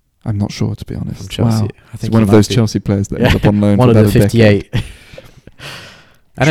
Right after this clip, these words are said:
Speaker 2: then, and then Bruno, I mean, what, what is there to say compared to Zidane? <laughs> Did have a sort of similar look,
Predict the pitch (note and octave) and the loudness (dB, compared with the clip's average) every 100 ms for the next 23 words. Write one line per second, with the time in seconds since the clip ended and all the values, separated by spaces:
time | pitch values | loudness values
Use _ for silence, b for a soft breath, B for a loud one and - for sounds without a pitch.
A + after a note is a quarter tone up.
0 | C#3+ D3 - D3+ D3 C#3 D3+ D3+ C#3+ A2+ | 0 -2 0 2 4 6 8 8 6 4
1 | A2+ A2+ A2+ F2+ F2+ A2 G#2 G#2 - - | 0 -2 -4 -6 -8 -6 -2 -4 -4 -2
2 | A#2 G2+ - F#2+ A2 G#2+ G#2+ G#2 G#2+ G#2+ | 0 0 -2 -4 -2 -2 -4 -2 0 0
3 | G#2 G2+ - B B B B B B B | 0 -4 -12 B B B B B B B
4 | B B B _ - C3+ C3 A#2 - A#2 | B B B _ 0 4 4 4 2 2
5 | G#2+ A#2+ A#2 A2+ A2+ C3 - - | 0 0 4 6 6 4 -2 -18